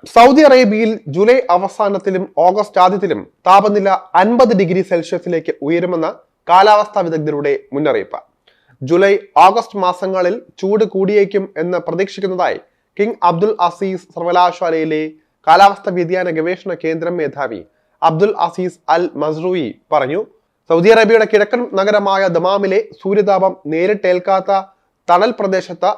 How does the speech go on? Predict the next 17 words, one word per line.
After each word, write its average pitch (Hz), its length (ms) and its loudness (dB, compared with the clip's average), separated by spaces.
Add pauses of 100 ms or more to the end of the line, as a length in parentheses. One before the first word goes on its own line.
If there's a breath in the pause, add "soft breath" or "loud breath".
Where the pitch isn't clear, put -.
അടുത്തിടെയുണ്ടായ 175 960 0 (100)
ഉഷ്ണതരംഗത്തിൽ 175 760 -6
താപനില 170 680 -4 (220)
അൻപത് 208 380 -4
ഡിഗ്രി 175 240 -6
സെൽഷ്യസിലേക്ക് 156 760 -8 (120)
ഉയർന്നതായി 151 540 -4 (480)
സൗദി 175 220 -2
നാഷണൽ 180 460 -2
സെന്റർ 180 480 -6 (120)
ഫോർ 165 260 -4 (440 soft breath)
മെറ്റീരിയോളജി 185 840 0 (120)
ഉദ്യോഗസ്ഥർ 151 560 -2 (180)
പറഞ്ഞിരുന്നു. 135 420 -6 (600 soft breath)
റിയാദും 185 400 2 (180)
കിഴക്കൻ 196 320 -2
പ്രവിശ്യയുമായിരിക്കും 190 920 -4